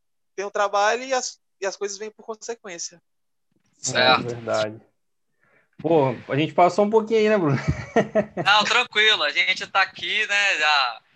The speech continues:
Speaker 3: Vamos, então, já que a gente chegou lá, né, vamos encerrar aqui o nosso bate-papo hoje, né, agradecer Lucas e Thiago do Overloud,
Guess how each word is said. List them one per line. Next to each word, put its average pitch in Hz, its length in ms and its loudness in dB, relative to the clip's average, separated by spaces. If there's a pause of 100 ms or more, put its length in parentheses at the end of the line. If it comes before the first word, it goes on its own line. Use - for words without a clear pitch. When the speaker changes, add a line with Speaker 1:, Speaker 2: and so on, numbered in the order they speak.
(180)
Speaker 3:
Vamos, 190 320 -8
então, 247 380 -10
já 175 140 -2
que 202 100 -12
a - 20 -4
gente 208 260 -8
chegou 208 440 -6
lá, 226 220 -2
né, 254 220 -8
vamos 220 720 -8
encerrar 170 420 -2
aqui 165 180 -6
o 170 40 -6
nosso 165 240 -10
bate-papo 147 600 -6
hoje, 202 400 -6 (640)
né, 135 100 0
agradecer 156 760 -2
Lucas 165 420 -10
e 165 160 -6
Thiago 151 540 -2
do 147 200 -12
Overloud, 156 800 0